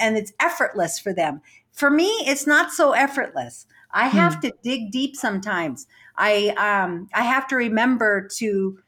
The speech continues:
Speaker 1: stuff that stuff down, the negative.
Speaker 2: Hmm.
Speaker 1: And, and even though we're, you know, no relationships are perfect in any way, you know, we all,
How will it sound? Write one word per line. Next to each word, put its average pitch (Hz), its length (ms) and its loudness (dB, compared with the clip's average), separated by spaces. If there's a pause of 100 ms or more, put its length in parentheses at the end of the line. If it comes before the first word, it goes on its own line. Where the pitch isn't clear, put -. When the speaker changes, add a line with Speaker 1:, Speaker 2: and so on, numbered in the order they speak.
(240)
Speaker 1:
stuff - 480 -2
that 226 300 0
stuff - 440 -2
down, 196 320 2
the 156 80 -2
negative. 196 580 -2 (440)
Speaker 2:
Hmm. 196 100 2
Speaker 1:
And, 190 360 4
and 226 140 2
even 392 300 2
though 320 460 6
we're, 277 400 0
you 240 120 0
know, 226 140 2
no 302 480 4
relationships 262 1120 -2 (420)
are 202 220 4
perfect 233 680 0
in 214 340 -4
any 220 300 -4
way, 220 480 0 (460)
you 233 80 -2
know, 220 340 2
we 226 200 0 (100)
all, 240 400 4